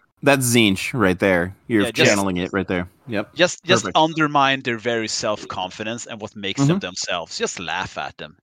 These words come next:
Speaker 2: How
Speaker 1: Beautiful.
Speaker 2: dare they? How dare they?
Speaker 1: That's perfect.
Speaker 2: Uh, moving down,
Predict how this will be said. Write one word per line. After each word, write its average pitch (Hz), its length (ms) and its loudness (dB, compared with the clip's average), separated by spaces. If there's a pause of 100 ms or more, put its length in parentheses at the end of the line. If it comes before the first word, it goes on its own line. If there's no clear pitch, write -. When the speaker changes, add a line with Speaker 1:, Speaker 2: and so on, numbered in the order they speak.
(400)
Speaker 2:
How 175 120 4
Speaker 1:
Beautiful. 110 280 4
Speaker 2:
dare 107 160 0
they? 85 300 -10
How 180 240 4 (140)
dare 85 340 -8
they? 52 260 -20 (800)
Speaker 1:
That's 85 180 -2
perfect. 85 420 0 (640)
Speaker 2:
Uh, 113 340 0
moving 190 300 2
down, 156 420 2